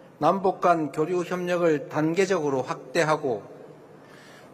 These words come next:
북미 사이를 비롯한 국제사회와의 관계 정상화 노력을 지원하고 그리고 단계적이고 실용적인 방식으로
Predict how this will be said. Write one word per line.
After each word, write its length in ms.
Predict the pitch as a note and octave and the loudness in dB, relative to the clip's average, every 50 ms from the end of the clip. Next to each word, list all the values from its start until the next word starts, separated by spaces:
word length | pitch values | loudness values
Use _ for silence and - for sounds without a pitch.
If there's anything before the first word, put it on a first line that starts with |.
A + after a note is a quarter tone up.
| - - | -10 0
북미 400 | - F3+ G3+ G#3 G#3+ G#3+ A3 A3 | 2 2 2 4 2 2 2 2
사이를 420 | G3+ - F#3+ G3+ G3 F#3+ G3 F#3 F3 | 2 2 2 2 2 2 0 -2 -2
비롯한 600 | F3 F3 F3 F3 - F3+ F3+ E3+ D#3 C3+ C3 B2 - - - - - - - - - - - - - - - - - - | -2 -4 -4 -2 0 0 2 2 2 -2 -4 -6 -10 -16 -20 -20 -20 -20 -20 -20 -20 -20 -20 -20 -20 -20 -20 -20 -20 -8
국제사회와의 1600 | - E3 D#3+ D#3+ - - F3+ F3 F3 E3+ - E3 E3 E3 E3+ E3 D#3+ D#3 D3+ D3+ C#3+ D3+ E3 F3 F3 E3 C#3+ A#2+ - - - - | -4 -4 -4 -2 -2 0 2 2 2 2 2 0 0 2 4 2 2 2 2 0 0 0 0 0 0 0 -2 -4 -6 -14 -14 -6
관계 540 | - D3 E3 G3 G3 F#3 F#3+ F3+ E3 C#3+ - | -4 -2 -2 -2 -2 0 0 2 2 2 0
정상화 540 | - D3 D#3 D#3+ D3+ - E3+ E3+ E3+ D#3+ C#3 | 0 -2 -2 -2 -2 -2 0 2 2 2 2
노력을 580 | C3+ D3 D3+ D3+ C#3 C#3 B2+ A#2+ A2 G#2 - - | 0 0 0 0 0 -2 -2 -4 -6 -8 -12 -10
지원하고 680 | - - - D3+ D#3 E3 E3 D#3 D3 C3 A#2+ A2 G2+ - - - - - - - - - - - - - - - - - - - - | -8 -4 -2 0 2 2 2 2 2 0 0 -4 -10 -10 -14 -18 -20 -20 -20 -20 -20 -20 -20 -20 -20 -20 -20 -20 -20 -20 -20 -18 -8
그리고 640 | - C#3+ C#3 C#3+ C#3 D3+ C#3+ C3 B2 A#2+ - - - - - - - - - | -4 0 0 2 4 4 2 2 0 -4 -10 -14 -16 -16 -18 -20 -20 -20 -10
단계적이고 800 | - C3+ C#3 D3 D#3+ D#3 F#3 G3 F#3 G3+ F3+ F3 F3 D3+ C#3 A#2+ A2+ | -2 0 2 2 2 2 2 2 2 0 -2 -2 -4 -4 -2 -4 -4
실용적인 720 | - - - F#3 G3 F#3 F#3+ F3+ F#3 F3 E3+ E3 D3+ - | -6 -6 -2 0 0 0 0 -2 -2 -2 0 -2 0 0
방식으로 720 | D#3 D#3+ F3 D#3+ - E3+ D3+ D#3+ E3 F3 E3 C#3 - - | 0 0 0 -2 -6 -6 -6 -4 -2 -2 -2 -2 -4 -6